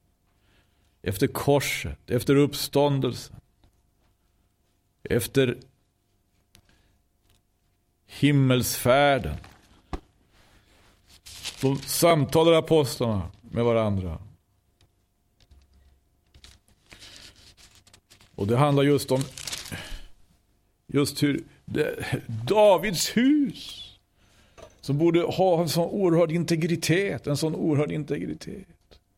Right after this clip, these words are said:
Hur ska vi kunna släppa in hedningar i det?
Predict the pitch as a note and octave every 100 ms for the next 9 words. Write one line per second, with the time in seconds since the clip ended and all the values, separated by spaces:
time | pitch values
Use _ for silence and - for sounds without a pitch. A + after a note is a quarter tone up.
0 | _ _ _ _ _ _ _ _ - _
1 | _ _ _ _ _ _ _ _ _ _
2 | _ _ _ _ _ _ _ _ _ _
3 | _ _ _ _ - - C3 C3 C#3 B2+
4 | B2+ A2+ A#2 B2 B2+ A2+ D2+ - C#3 A#2
5 | B1+ D2 A#2 F#2 C2+ B1+ A#1+